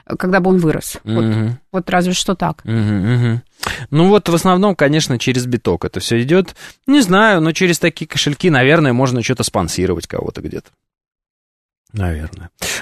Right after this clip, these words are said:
Speaker 2: Может быть, э, можно спонсировать какие-то ячейки, спящие, не спящие, чего-то, кого-то.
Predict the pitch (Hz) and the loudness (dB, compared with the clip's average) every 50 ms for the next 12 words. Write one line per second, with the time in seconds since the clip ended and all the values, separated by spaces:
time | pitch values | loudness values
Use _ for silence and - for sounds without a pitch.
0 | - _ 113 120 147 156 151 151 143 127 - - 131 123 123 123 123 120 120 117 | -8 _ 0 2 4 4 4 4 4 2 2 2 4 4 6 6 6 6 6 4
1 | 117 113 113 117 127 123 117 123 113 - - 110 104 - - 123 117 113 107 - | 4 4 2 2 0 0 0 0 0 0 0 -2 0 0 2 2 2 2 0 0
2 | - 98 - 113 107 - 104 104 101 - - - 95 87 90 90 - - 85 - | -2 -4 -2 -2 -2 0 -2 -2 -2 -4 -4 -2 -2 -2 -2 -2 -4 -6 -10 -10
3 | - - 90 85 85 82 - - 90 85 87 87 90 - - 87 85 85 90 - | -8 -6 -4 -4 -4 -4 -4 -4 -6 -4 -4 -4 -6 -6 -6 -6 -4 -4 -4 -6
4 | - - - - - - 87 82 78 80 - - - - 87 82 82 80 - - | -8 -8 -10 -8 -8 -6 -6 -6 -6 -8 -8 -10 -8 -8 -8 -6 -8 -10 -14 -16
5 | _ | _